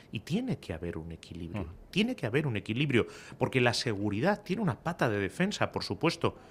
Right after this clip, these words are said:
Speaker 1: pero incluye muchas más cosas. Incluye también que nuestros hospitales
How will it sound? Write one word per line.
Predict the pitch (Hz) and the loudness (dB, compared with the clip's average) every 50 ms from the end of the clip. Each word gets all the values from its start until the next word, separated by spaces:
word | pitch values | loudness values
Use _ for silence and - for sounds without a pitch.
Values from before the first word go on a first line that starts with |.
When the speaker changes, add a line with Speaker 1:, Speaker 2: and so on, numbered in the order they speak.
| - - - - | -20 -20 -8 0
Speaker 1:
pero | - 120 113 | 2 4 4
incluye | 113 104 - 208 247 240 196 | 4 4 4 4 6 6 6
muchas | 131 117 107 101 - - 98 87 87 85 82 82 - | 4 4 0 -2 0 0 0 0 0 -2 -4 -6 -6
más | 90 95 85 - | -4 -4 -4 -4
cosas. | - - 170 170 - 131 104 - - - - - - - | -2 -2 -2 -2 0 -2 -2 -2 -4 -16 -20 -20 -12 -8
Incluye | 107 101 - - 117 170 196 226 185 - | -8 -6 -2 0 0 2 4 4 2 2
también | - - 95 90 90 104 110 110 98 87 - - - - - - | 2 -2 -2 0 2 4 4 4 2 0 -6 -14 -20 -20 -12 -6
que | - 104 | -4 -4
nuestros | 98 98 - - 104 98 - | -4 -4 -6 -6 -6 -6 -6
hospitales | 101 - - 101 92 - 123 123 127 123 117 101 92 - | -6 -6 -6 -8 -2 4 6 6 8 8 6 4 2 0